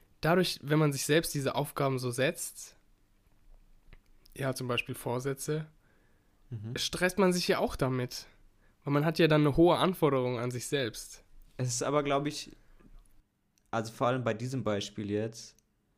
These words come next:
Speaker 2: ist, glaub ich, gar nicht den Anspruch, Sport zu machen,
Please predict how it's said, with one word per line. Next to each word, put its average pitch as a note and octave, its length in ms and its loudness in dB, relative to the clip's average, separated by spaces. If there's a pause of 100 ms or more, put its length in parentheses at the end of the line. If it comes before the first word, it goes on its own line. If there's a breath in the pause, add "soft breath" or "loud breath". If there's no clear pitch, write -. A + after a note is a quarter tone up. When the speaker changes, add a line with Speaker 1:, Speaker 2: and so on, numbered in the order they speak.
(560)
Speaker 2:
ist, - 240 -8
glaub A#2+ 200 -2
ich, A2+ 140 -10
gar A#2 160 -2
nicht A#2+ 200 -6
den A#2 140 -6
Anspruch, - 500 -8
Sport A#2+ 440 -6
zu - 140 -10
machen, G2+ 580 -8